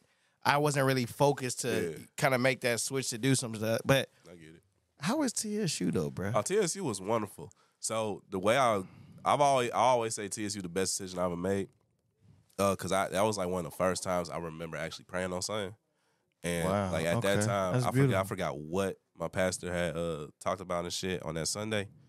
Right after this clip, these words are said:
Speaker 2: but I was like, "All right, let me do a f-, three-day fast and, uh, figure out what college I wanna go to." 'Cause I got accepted to all co-, all the colleges I applied for. I just didn't know which one I wanted to go to.
Speaker 1: Okay.
Speaker 2: But I knew I was getting out of fucking Cincinnati at that time.
Speaker 1: For sure, for
Speaker 2: So I
Speaker 1: sure.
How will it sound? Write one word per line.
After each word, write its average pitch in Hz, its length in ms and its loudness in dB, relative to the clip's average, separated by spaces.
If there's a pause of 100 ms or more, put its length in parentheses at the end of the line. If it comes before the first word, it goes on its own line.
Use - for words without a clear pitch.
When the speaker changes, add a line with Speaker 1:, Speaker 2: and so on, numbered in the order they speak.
(400)
Speaker 2:
but 82 120 0
I 85 40 2
was 82 120 -4
like, 73 120 -4
"All 78 60 -2
right, 80 340 -2
let 82 120 -6
me 90 80 -6
do 85 160 -8
a 82 40 -4
f-, - 160 -12 (120)
three-day 87 300 0
fast 80 540 -4 (380)
and, 82 100 -20
uh, 78 120 -8
figure 82 240 -6
out 80 80 0
what 78 140 -4
college 82 280 -2
I 78 40 -14
wanna 78 180 -12
go 76 160 -10
to." - 160 -8
'Cause - 220 -20
I 92 80 -2
got 101 120 2
accepted 87 360 -8
to 55 100 -10
all 78 160 -4
co-, - 340 -6
all 82 160 -2
the 76 60 -10
colleges 80 420 -6
I 65 260 -10
applied 87 380 0
for. - 240 -12 (300)
I 90 60 0
just 82 100 -4
didn't 76 160 -12
know 73 100 -10
which 71 140 -10
one - 120 -16
I - 80 -20
wanted - 140 -20
to - 60 -20
go 87 200 0
to. - 220 -8 (100)
Speaker 1:
Okay. 170 420 0
Speaker 2:
But 117 240 2
I 82 80 -4
knew 92 140 -6
I 87 40 -4
was 82 160 -6
getting 80 220 -6
out 65 60 -14
of - 100 -20
fucking - 220 -14
Cincinnati - 560 -4
at - 100 -20
that - 180 -20
time. - 120 -20
Speaker 1:
For 123 100 -2
sure, 113 380 0 (100)
for - 140 -8
Speaker 2:
So 117 60 -2
I - 40 0
Speaker 1:
sure. 120 260 0